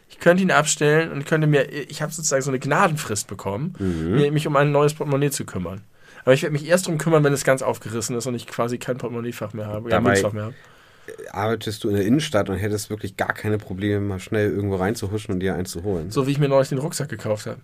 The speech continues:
Speaker 2: Ja.
Speaker 1: Den ich scheiße von Anfang an fand und jetzt, nachdem ich dieses schreckliche Foto gesehen habe, was du von mir heimlich geschossen hast, während wir zusammen einkaufen waren, wo wir gleich noch vielleicht kurz reden können, äh, gesehen habe, wie fürchterlich das alles aussieht, dieses Gesamtkonstrukt, das ich mit diesem Rucksack bin.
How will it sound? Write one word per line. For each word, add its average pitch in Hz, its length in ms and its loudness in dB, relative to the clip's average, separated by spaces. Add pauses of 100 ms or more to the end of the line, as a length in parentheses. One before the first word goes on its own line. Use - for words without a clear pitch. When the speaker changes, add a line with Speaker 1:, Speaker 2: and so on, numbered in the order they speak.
(120)
Speaker 2:
Ja. 107 220 0 (300)
Speaker 1:
Den 160 440 4
ich 151 240 -4
scheiße 185 340 4
von 160 160 -2
Anfang 147 240 2
an 170 180 2
fand 139 240 6
und 131 120 -2
jetzt, 151 240 0
nachdem 147 280 -2
ich 131 60 -6
dieses 131 300 -2
schreckliche 151 380 -2
Foto 202 320 -2
gesehen 120 240 0
habe, 110 80 2
was 120 100 0
du 143 100 0
von 135 160 -2
mir 117 140 2
heimlich 139 300 2
geschossen 170 400 0
hast, - 160 0
während 120 180 0
wir 113 80 0
zusammen 117 380 2
einkaufen 110 540 2
waren, 104 240 2
wo 98 180 -4
wir 101 160 -2
gleich 107 160 -2
noch 107 160 -2
vielleicht 113 320 -4
kurz 98 220 -8
reden 98 200 -6
können, 113 220 -8 (720)
äh, 123 460 6
gesehen 135 360 4
habe, 131 140 4
wie 131 80 -2
fürchterlich 147 600 4
das 113 140 -8
alles 107 240 -4
aussieht, 110 320 -2
dieses 113 240 -6
Gesamtkonstrukt, 123 720 0
das 120 120 -2
ich 123 80 -4
mit 113 120 2
diesem 117 140 4
Rucksack 107 400 2
bin. 107 200 0